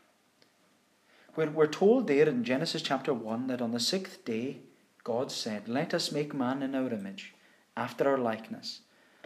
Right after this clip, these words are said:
Let them have dominion over the fish of the sea, over the birds of the heavens, over the livestock, and over all the earth, over every creeping thing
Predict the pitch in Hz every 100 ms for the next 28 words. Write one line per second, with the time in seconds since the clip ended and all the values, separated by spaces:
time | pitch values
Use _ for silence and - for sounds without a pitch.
0 | - 147 - 160 151 151 135 - 135 127
1 | 156 185 170 156 135 - - _ 139 135
2 | 120 117 - 165 - 151 151 - 120 120
3 | 131 - - - - 117 110 - 131 156
4 | 156 156 120 117 110 98 - - - -
5 | - 139 135 139 131 131 123 - 151 147
6 | 135 127 123 120 143 151 123 117 117 -
7 | 151 123 123 160 175 - 156 156 147 -
8 | 113 101